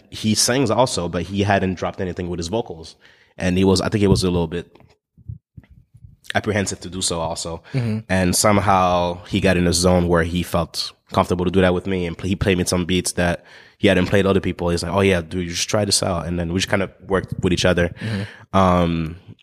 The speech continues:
Speaker 1: but I, you know, as you know, I, I'm very visually drawn also. So, um, I developed the film around that, uh, around the soundtrack of that,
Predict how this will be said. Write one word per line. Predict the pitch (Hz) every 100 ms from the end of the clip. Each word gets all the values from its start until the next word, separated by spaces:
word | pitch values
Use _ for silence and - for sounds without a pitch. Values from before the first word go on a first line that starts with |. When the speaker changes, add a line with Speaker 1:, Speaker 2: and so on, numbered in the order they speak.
| 98
Speaker 1:
but | 95 92 -
I, | 98 98 -
you |
know, | 98 87
as | 92 92
you | 95
know, |
I, | 92 87 -
I'm | 92
very | 78 92 85 82 - _ _ -
visually | 90 95 92 90
drawn | 90 90 85
also. | 87 - 85
So, | 80 90 85 82 - - - - _ -
um, | 90 80 76 78 - -
I |
developed | 98 92 92 90
the | -
film | - 101 90 82 85
around | - 90 85
that, | 87 85 - - - - - - _ _ _
uh, | 78 76
around | 90 87
the | 87
soundtrack | - 92 90 85
of | 85 78
that, | 85 82 - _